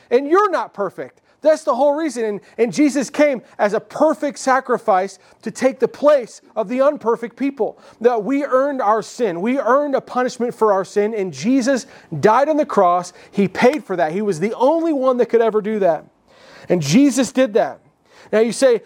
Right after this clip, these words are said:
"Well, Je-, isn't Jesus with me right now?" No, he's not. The Bible says Jesus died on the cross, he was buried, and he rose from the dead. He was on the earth for just a little bit of time after that. He saw some people, he did some miracles, he did some things, but the Bible says that there was one day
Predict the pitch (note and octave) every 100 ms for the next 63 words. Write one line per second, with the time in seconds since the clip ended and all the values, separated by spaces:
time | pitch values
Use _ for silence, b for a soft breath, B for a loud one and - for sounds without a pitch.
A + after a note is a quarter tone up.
0 | b C4+ C#4 D3+ C#4 D#4 C4+ D#4+ F#3 C#4+
1 | C#4 C4 - C4+ B3+ B3 A#3+ A#3 C4 A#3
2 | E3+ C4 C#4 A#3 A3 C#4+ E3 - b b
3 | - G#3+ B3+ C#4 C4 F#3 G3+ A3+ G3 C#3
4 | G#3+ A#3+ B3+ C4+ - F3+ F3+ G3 G#3+ F3
5 | C#3 A3+ A#3 A3 G#3+ E3 G#3+ A3+ - A3
6 | G#3 G3 G#3 F#3 E3 b b A3+ B3 F#3+
7 | A#3 A#3+ A#3+ B3 A3 A3 G3 G#3 A#3 D#4+
8 | B3+ A#3+ G#3 G#3+ G3 F#3+ F#3 F#3+ G3 B3
9 | A3 b b A3+ - C4+ C4 - B3 B3+
10 | B3+ A#3+ G#3 B3 G#3 A#3+ A#3 B3+ B3+ B3
11 | G3+ A#3 A#3+ A#3+ G#3 B3 A3+ G#3 G3 A#3+
12 | C4+ - A#3+ - F3 G3+ A3+ E3+ F3 C#4+
13 | A3+ G#3+ A#3